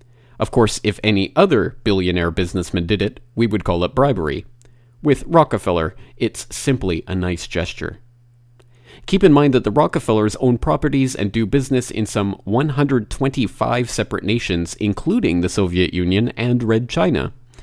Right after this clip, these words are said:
Every decision Kissinger would make in Washington was a potential conflict of interest involving his sponsor and benefactor Rockefeller. Yet even in the wake of Watergate, when the gift was revealed at Rocky's vice presidential confirmation hearings,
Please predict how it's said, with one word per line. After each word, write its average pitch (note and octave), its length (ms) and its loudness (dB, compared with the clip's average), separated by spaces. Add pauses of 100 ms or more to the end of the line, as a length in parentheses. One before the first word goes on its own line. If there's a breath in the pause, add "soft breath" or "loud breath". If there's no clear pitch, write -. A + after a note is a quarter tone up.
(320 loud breath)
Every F#3+ 340 4
decision C3 500 2
Kissinger A2 460 0
would G2 160 0
make D#3+ 260 4
in G2 140 2
Washington F2 580 -2 (280 loud breath)
was A#2+ 140 0
a B2+ 60 -2
potential - 460 0
conflict C3+ 500 0
of G#2 100 -2
interest G#2+ 540 0
involving G2+ 480 0
his G2 140 0
sponsor F#2+ 520 -2
and F#2+ 200 -2
benefactor E2+ 520 -2
Rockefeller. F#2 760 -2 (500 soft breath)
Yet A2 340 0
even F#3+ 340 2
in E3 260 6
the C#3 80 6
wake C3+ 400 0
of G#2+ 200 0
Watergate, G#2 880 0 (320 soft breath)
when A2 180 2
the G2+ 80 2
gift A2 640 0
was G#2+ 240 0
revealed G#2 460 2
at - 200 -2
Rocky's G2+ 500 0
vice G2+ 320 0
presidential F2+ 600 -2
confirmation G2 840 0
hearings, E2 640 -6